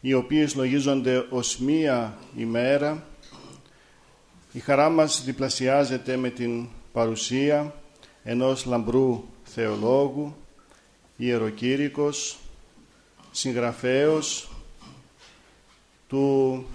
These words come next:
διευθυντού της Βιβλιοθήκης της Ιεράς Συνόδου,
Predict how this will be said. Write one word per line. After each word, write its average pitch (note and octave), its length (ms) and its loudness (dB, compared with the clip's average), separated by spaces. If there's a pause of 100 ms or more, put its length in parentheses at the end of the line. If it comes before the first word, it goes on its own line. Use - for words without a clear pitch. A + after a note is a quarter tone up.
(200)
διευθυντού C3 840 0 (680)
της B2 180 -4
Βιβλιοθήκης B2 840 0
της - 340 -4
Ιεράς A#2+ 680 0
Συνόδου, C3 760 0